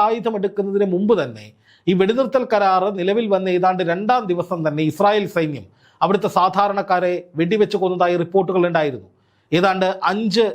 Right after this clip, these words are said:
പേരെ ആദ്യം കൊലപ്പെടുത്തുന്നു. അവർ ഇസ്രായേൽ സൈനികർക്ക് നേരെ നീങ്ങി അടുത്തേക്ക് വന്നു. അപ്പോൾ ഇസ്രായേൽ സൈന്യം അവരെ വിലക്കി.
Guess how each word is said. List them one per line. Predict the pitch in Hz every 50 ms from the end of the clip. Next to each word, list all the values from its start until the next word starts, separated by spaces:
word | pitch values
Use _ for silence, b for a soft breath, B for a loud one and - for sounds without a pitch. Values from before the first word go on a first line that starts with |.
| - - _ _ _ 143 170
പേരെ | 185 185 180 180 180 180 180 - - 156 170
ആദ്യം | 190 196 175 175 196 185 185 - -
കൊലപ്പെടുത്തുന്നു. | 170 160 156 165 170 160 160 170 160 175 196 208 202 b b b b b -
അവർ | 160 185 185 175
ഇസ്രായേൽ | 180 214 202 208 208 208 202 -
സൈനികർക്ക് | 196 185 202 220 226 214 220 202 - - 208 190
നേരെ | 180 185 185 190 185 170 170
നീങ്ങി | 180 185 190 196 202 202 202 - -
അടുത്തേക്ക് | 165 175 170 - 214 202 180 196 165 156
വന്നു. | 160 170 226 254 - b b b b b
അപ്പോൾ | - 175 165
ഇസ്രായേൽ | 180 214 214 214 208 208
സൈന്യം | 196 190 185 185 180
അവരെ | 170 175 165 147 151
വിലക്കി. | 147 156 151 151 202 233